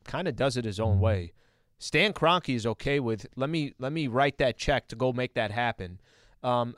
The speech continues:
the Dodgers are similar in this boat as well, where they're doing things that not only are the finances there, but they're running a, a,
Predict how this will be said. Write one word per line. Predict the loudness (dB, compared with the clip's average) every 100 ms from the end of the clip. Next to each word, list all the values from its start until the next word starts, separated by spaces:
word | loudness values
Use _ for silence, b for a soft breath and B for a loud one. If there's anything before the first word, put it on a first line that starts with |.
| _
the | -4
Dodgers | 4 6 6 2 0
are | -2
similar | -2 0 2 2 2
in | 0
this | -2
boat | 0 0
as | 0 0
well, | 4 4
where | 2 -2
they're | -4
doing | -4 -4 -4 -6
things | -6 -6 -6 -8 -10 -12 b b b
that | 0 2 0 0
not | 2 2
only | 2 4
are | 4
the | 2
finances | 0 0 2 2 0 -2 -6 -4
there, | 0 2 0 -2 -8 b b
but | -2 2
they're | 2 4
running | 4 4 4 2
a, | 2 2 0 -4
a, | -10